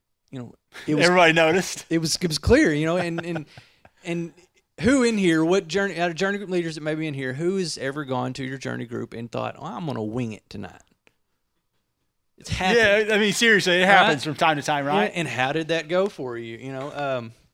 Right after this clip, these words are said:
Speaker 1: but we go, you know, with the mindset, "I'm gonna wing it, the Spirit's gonna take over."
Speaker 2: Yeah, that, that, hey,
Speaker 1: You know?
Speaker 2: I, I'm just trusting the Spirit tonight. Yeah.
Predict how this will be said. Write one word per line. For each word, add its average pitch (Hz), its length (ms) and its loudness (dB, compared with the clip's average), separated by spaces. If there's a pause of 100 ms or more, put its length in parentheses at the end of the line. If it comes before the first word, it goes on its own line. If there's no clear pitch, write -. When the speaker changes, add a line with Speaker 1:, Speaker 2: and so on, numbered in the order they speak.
(320)
Speaker 1:
but 170 120 -4
we 196 120 2
go, 214 260 2
you 196 140 -4
know, 190 60 -4
with 190 240 -6
the 170 60 -10
mindset, 170 340 -6
"I'm 180 180 -8
gonna 180 120 -2
wing 170 300 -2
it, 147 120 -10
the - 60 -20
Spirit's 156 320 -6
gonna 131 160 -12
take 131 260 -6
over." 113 320 -6
Speaker 2:
Yeah, 151 260 2
that, 160 220 2
that, 175 220 2
hey, 165 240 4
Speaker 1:
You 147 60 0
know? 160 200 -4
Speaker 2:
I, 190 380 0 (280)
I'm 190 140 2
just 214 160 0
trusting 180 260 0
the - 40 -6
Spirit 170 300 0
tonight. 127 380 -6
Yeah. 135 300 -4